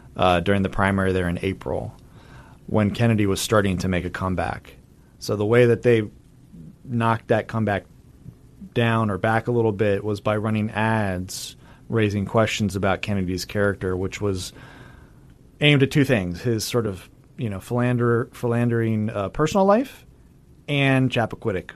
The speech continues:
obviously. And I think there's anger that they were picking at that scab, which is, which is, correct me if, if you think this is wrong,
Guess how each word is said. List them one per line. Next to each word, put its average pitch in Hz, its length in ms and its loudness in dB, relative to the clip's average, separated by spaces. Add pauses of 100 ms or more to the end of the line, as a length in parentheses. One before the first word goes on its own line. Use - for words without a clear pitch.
obviously. 98 580 -4 (600)
And 131 320 4
I 123 180 4
think - 480 0 (560)
there's 120 380 0
anger 147 720 4 (340)
that 123 1080 0 (360)
they 120 260 0
were 117 200 0
picking 131 360 0
at 107 100 -2
that 98 180 -2
scab, 120 460 0 (180)
which - 220 -4
is, 101 140 -6 (100)
which 120 200 -2
is, 104 220 -4 (1400)
correct 165 240 6
me 160 140 6
if, - 320 0
if 127 120 -8
you 120 80 -2
think 123 200 -2
this 110 140 -6
is 104 140 -8
wrong, 98 300 -4